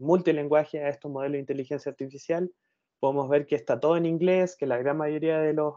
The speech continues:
eh, modelos contesta en inglés, a excepción de G P T cuatro, porque contesta en todos los idiomas y es espectacular, pero todos los otros modelos están en inglés, entonces,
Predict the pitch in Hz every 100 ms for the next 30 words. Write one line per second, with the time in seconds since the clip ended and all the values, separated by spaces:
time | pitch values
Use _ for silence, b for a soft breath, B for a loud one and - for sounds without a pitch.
0 | - 131 135 139 165 160 - 131 127 151
1 | 151 151 147 147 160 180 190 _ _ _
2 | _ - 123 131 127 170 160 165 156 143
3 | 147 165 160 151 143 135 127 131 _ _
4 | - 131 - 131 127 139 - 139 127 127
5 | 180 165 160 151 151 151 147 139 135 -
6 | 131 135 127 135 151 180 _ _ _ _
7 | - 143 131 143 156 165 170 165 160 156
8 | 175 175 156 165 175 143 143 147 147 139
9 | 175 - - 127 135 135 - 143 143